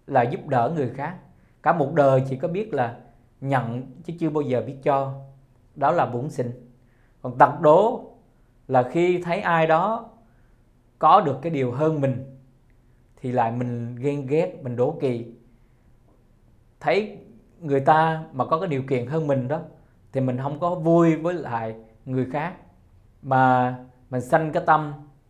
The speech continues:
ghen ghét, đố kỵ với họ. Thế thì những cái người này, à, Đức Phật dạy rằng cả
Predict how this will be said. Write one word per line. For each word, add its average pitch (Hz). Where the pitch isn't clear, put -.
ghen 147
ghét, 165
đố 156
kỵ 127
với 117
họ. 113
Thế 180
thì 135
những 135
cái 190
người 147
này, 139
à, 123
Đức 180
Phật 131
dạy 123
rằng 127
cả 139